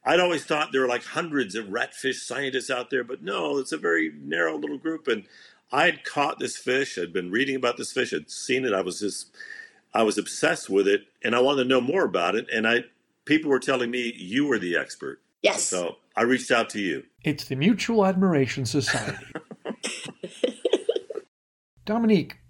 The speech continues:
Speaker 3: what is the moment where you decided that ichthyology is your future?
Speaker 2: Well, I just think it was the minute I walked in the classroom. I mean, I just realized, like,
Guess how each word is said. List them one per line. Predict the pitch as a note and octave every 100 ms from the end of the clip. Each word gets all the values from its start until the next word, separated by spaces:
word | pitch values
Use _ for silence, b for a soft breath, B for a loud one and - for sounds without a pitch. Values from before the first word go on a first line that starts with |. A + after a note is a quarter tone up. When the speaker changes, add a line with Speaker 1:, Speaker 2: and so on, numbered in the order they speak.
| _
Speaker 3:
what | - C#4+
is | D#4+ G#3+
the |
moment | D3+ C#3 D#3 D#3+ C#3 - - - -
where | C#3+ D3 C#3+ C#3 C3+
you | C3 B2+ E3+
decided | D3+ B2+ D3 C#3+ C3 B2
that | B2 B2+ _ -
ichthyology | G3 - D#3+ - C#3+ D#3+ C#3 A#2 A2 G#2 -
is | D#3+ C#3
your | B2+ C3+
future? | - F3 A3 - - _ _ _ _ _
Speaker 2:
Well, | - A#2+
I | - G3 A4+
just | A4 -
think | B3+
it | G3
was | F#3+
the | F#3+
minute | F3+ G#3+ C4
I | F#3+
walked | E3 F3 A3
in | G#3
the | E3+
classroom. | D3+ D3 - - G#2 G#2 _ _
I | D3+
mean, | E3+ E3+ D#3+ E3 -
I | F3
just | F3
realized, | G3+ F#3+ E3+
like, | D#3+